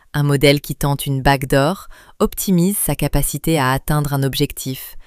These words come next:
même malveillant, en explorant des stratégies complexes. C'est comme un couteau suisse. Il peut servir à construire ou à causer des problèmes.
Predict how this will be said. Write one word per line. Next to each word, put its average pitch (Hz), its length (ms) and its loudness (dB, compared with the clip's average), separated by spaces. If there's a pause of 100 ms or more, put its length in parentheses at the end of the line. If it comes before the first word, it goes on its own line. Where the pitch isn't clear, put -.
(240)
même 147 260 2
malveillant, 135 600 2 (440)
en 147 140 0
explorant 151 580 2
des 143 140 0
stratégies 143 560 -2
complexes. - 720 -4 (680)
C'est - 200 -2
comme 240 220 4
un 196 80 4
couteau - 320 0
suisse. - 540 -6 (480)
Il 160 140 -4
peut 147 120 2
servir 143 440 2
à 135 80 2
construire 151 840 -2
ou 151 120 0
à 135 80 0
causer 156 340 2
des 143 100 4
problèmes. 131 600 0